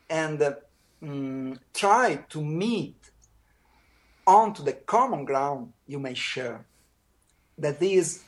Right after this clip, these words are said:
the atlas of the collective intelligence. And you, as a reader and the querent, start to explore it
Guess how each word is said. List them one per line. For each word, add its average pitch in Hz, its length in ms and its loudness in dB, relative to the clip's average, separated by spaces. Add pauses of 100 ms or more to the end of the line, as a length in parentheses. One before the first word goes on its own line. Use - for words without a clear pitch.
(560)
the 147 500 -8 (160)
atlas 175 720 2
of 143 120 -6
the 139 80 2
collective 139 560 2
intelligence. - 1400 -10 (480)
And 156 320 0 (600)
you, 185 500 0 (420)
as 131 180 -2
a 139 60 4
reader 160 400 2
and 123 160 -4
the 120 60 -2
querent, 135 640 0 (500)
start 190 460 2
to 165 60 -8
explore 190 600 6
it 123 200 -8